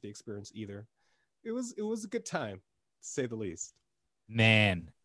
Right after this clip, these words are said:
Speaker 2: I, I love both those bands. So that would have been, did you have a moment? <laughs> There must have been that moment where you're like,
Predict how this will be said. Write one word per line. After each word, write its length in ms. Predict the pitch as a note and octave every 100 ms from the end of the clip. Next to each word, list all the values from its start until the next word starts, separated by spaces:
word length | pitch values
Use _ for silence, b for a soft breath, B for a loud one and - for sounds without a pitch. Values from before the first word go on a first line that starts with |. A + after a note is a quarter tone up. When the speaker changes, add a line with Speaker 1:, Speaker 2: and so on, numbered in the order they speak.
| -
Speaker 2:
I, 140 | C3 C#3
I 140 | C3+
love 280 | C3+ A#2+ G2+
both 240 | G#2+ G2+ -
those 220 | G2+ F#2+
bands. 280 | E2+ E2 -
So 100 | G#2+
that 180 | A2
would 100 | B2+
have 80 | G#2+
been, 460 | G2+ F#2 E2+ D#2+ F2+ _ _ -
did 100 | C#3+
you 60 | D3+
have 140 | F#3
a 60 | A2+
moment? 460 | F2+ E2+ F2+ - - _ _ _ A2+
<laughs> 360 | - - -
There 100 | A3 G3+
must 260 | G#3 -
have 80 | G#3
been 140 | F#3+
that 160 | E3 C#3+
moment 320 | C#3 C#3+ B2+
where 100 | B2
you're 80 | A2+
like, 200 | G#2